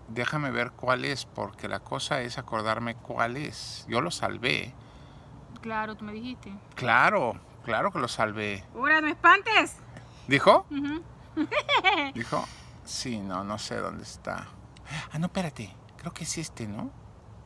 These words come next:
Speaker 1: No, no, ese es, ese es, ese es.
Speaker 2: Tiene que, tiene que ser aquí en la casa. Acuérdate que tú estabas
Speaker 1: Sí,
Speaker 2: aquí en la casa.
Speaker 1: sí, no, y fue ayer. Y esto es de hoy, de la, de la puesta de sol de hoy.
Speaker 2: ¿Y estos que están aquí?
Speaker 1: No, mi amor,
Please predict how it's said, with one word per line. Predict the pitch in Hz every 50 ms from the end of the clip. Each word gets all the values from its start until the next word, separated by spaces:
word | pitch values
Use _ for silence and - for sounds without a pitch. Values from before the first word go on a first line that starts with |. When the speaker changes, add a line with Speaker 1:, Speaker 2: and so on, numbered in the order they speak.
| -
Speaker 1:
No, | - 131 131 127 123 123
no, | 120 117 113 113
ese | 113 110 - - 123
es, | 117 - - -
ese | - 117 - - 120
es, | 120 - - - - -
ese | 123 117 - - - 113
es. | 117 - - - - - -
Speaker 2:
Tiene | 247 247 240 220
que, | 233 247 247 226
tiene | - 254 240 240 233 226
que | 262 254
ser | - 254 240
aquí | -
en | 233 226
la | 226 220
casa. | - 208 233 - 233
Acuérdate | 208 208 208 214 220
que | 240
tú | 220 214
estabas | - 220 208 214
Speaker 1:
Sí, | 233
Speaker 2:
aquí | - 214
en | 208
la | 208 202
casa. | - 208 208 214 -
Speaker 1:
sí, | - 135
no, | 135 135 135 131
y | 117
fue | - - 147 135
ayer. | 127 123 147 156 139 113 98 - - - - -
Y | 120 127
esto | 123 - - 139
es | 123 110
de | 110 120
hoy, | 123 127 113 104 95 87 - - -
de | - 101 101 95
la, | 95 95 95 92 65 -
de | 101 98
la | 98 101
puesta | - - 120 - - 120
de | 104 101
sol | - 117 117 110
de | 101 104 101
hoy. | 104 110 117 127 127 127 - - - - - - - - - - -
Speaker 2:
¿Y | - -
estos | 220 214 - 247
que | 254
están | 247 - 214 214 220
aquí? | - 262 269 294 - - - - - - - - - - - - - - -
Speaker 1:
No, | 123 123 120
mi | 117 107
amor, | 95 90 87 101